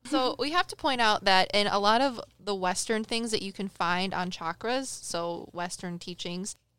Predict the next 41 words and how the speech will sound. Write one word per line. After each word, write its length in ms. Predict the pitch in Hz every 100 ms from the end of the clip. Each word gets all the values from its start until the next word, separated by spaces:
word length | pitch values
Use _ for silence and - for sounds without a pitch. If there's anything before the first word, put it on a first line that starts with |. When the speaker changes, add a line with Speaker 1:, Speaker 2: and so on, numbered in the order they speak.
| _
Speaker 1:
this 300 | 226 233 -
chakra 460 | - 262 233 - 247
is 80 | 240
supposed 480 | 247 - 202 208 -
to 60 |
be 160 | 214 185 _
green, 600 | - 165 175 233 294 311 -
I 120 | 285
guess. 380 | 349 415 - -
Speaker 2:
And 80 | 202
it 40 |
Speaker 1:
That's 140 | 220 -
Speaker 2:
deals 360 | 226 247 247
with 220 | 240 247 220
the 180 | 226 -
earth. 520 | - 202 180 - _ _ _ _ _ -
People 220 | 214 220
say 180 | 214 214
that 160 | 202
it's 340 | 170 165 - -
like 280 | 175 160 - _ -
the 120 | 170 -
earth 400 | 175 170 185 - -
is 200 | 180 180
one 340 | 185 160 160 -
big 220 | 156 -
heart 360 | - - 143 _
chakra. 500 | - - - - - - _
And 100 | 175
I 60 | 170
think 220 | 175 165
it's 140 | 180 -
because 460 | 170 180 165 -
you 140 | - 170
put 260 | 180 175
your 160 | - 175
love 300 | - 160 - _
towards 640 | 175 165 165 160 - - _ _ _
nature 760 | 156 165 - 180 175 180 180
or 60 | 180
whatever. 640 | 185 185 185 196 196 196